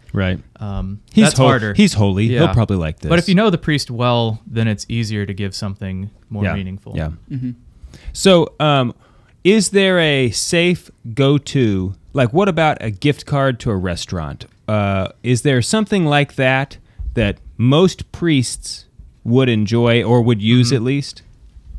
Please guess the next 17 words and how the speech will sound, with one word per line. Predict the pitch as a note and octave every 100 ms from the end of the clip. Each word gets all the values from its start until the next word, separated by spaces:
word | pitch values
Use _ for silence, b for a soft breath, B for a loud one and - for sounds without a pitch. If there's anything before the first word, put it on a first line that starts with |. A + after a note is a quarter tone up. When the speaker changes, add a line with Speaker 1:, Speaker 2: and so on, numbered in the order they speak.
| -
Speaker 2:
I, | D#3
again, | D3+ C3 C#3+ F#3+ F3
that | D3+ D3
depends | A#2+ C#3 C#3+
a | B2+
little | G#2 A2+ B2
bit. | C#3 C3+ - _ -
If | -
you | A2+
know | A2 A#2
where | B2
the | G#2+
priest | - A2+ A2+ -
likes | A2+ -
to | F2
eat, | G#2+ - - - _ A2+
Speaker 1:
Mm-hmm. | G#2+